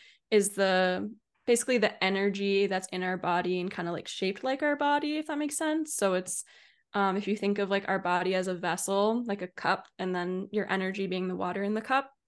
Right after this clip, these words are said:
be that water, like, all throughout your body. And it feels kinda like water when it moves. It has, like, a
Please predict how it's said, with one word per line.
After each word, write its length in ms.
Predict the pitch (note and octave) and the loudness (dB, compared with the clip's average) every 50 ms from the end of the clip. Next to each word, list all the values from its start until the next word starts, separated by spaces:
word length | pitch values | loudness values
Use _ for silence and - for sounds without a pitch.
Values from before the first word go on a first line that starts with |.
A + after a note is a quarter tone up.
| _ _ _ _ _ _ _ _ _ _ _ _ _ _ _ _ _ A3+ | _ _ _ _ _ _ _ _ _ _ _ _ _ _ _ _ _ -2
be 120 | G3 G3+ | -2 0
that 220 | E3+ E3 - - - | 0 0 -2 -2 -2
water, 480 | E3 - A2+ - - - G#3+ A3+ A#3 C4 - | -4 -4 -4 -4 -4 -6 -6 -6 -8 -8 -10
like, 140 | F#3 F#3 - | -10 -8 -4
all 160 | - F3 D#3+ | -2 -2 -2
throughout 280 | G3+ - - E3 F3 - | -2 -4 -4 -6 -4 -4
your 100 | - G3+ | -6 -6
body. 340 | - G#3 - - - G#3 G#3+ | -6 -6 -6 -6 -6 -6 -4
And 100 | - A#3 | -4 -4
it 140 | - - - | -6 -6 -4
feels 260 | - E4 G4 F4 - | 0 0 0 0 0
kinda 280 | - - - G3+ G3+ G3 | -2 -2 0 2 2 2
like 200 | F#3+ F#3+ F3+ F#3 | 0 -2 -4 -4
water 320 | G3+ F3+ F3 F3+ F3+ F3 | -2 -2 -2 -2 -2 -4
when 120 | F3 F#3 F3 | -4 -4 -6
it 120 | - - | -6 -6
moves. 380 | - F#3+ E3+ E3+ - - - - | -6 -4 -4 -4 -6 -8 -10 -12
It 60 | - | -12
has, 300 | - - F#3 F3+ F3 - | -10 -8 -6 -6 -6 -4
like, 160 | - F3+ F3+ | -6 -6 -6
a 200 | E3+ E3+ F3+ G3+ | -6 -6 -8 -8